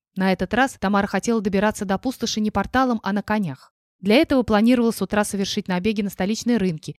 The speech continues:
и закупить все необходимое для поместья. Боремир? Боремир оставался в столице. У него служба.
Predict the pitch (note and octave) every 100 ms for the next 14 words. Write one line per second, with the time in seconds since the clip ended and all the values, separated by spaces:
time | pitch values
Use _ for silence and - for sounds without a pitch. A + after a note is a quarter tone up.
0 | _ E3+ E3 E3+ F3+ B3+ B3+ - G3+ D#3+
1 | - D#3+ D#3 F#3+ F3+ E3+ - D#3+ B2 -
2 | - - _ _ _ _ F#3+ G#3+ A#3+ D#4
3 | - _ _ _ - F#3+ A#3 D4+ D#4 A3
4 | F#3 F3+ G3 - G3+ D3+ - - - _
5 | F#3 F#3+ B3+ F#3+ F#3+ F3+ D#3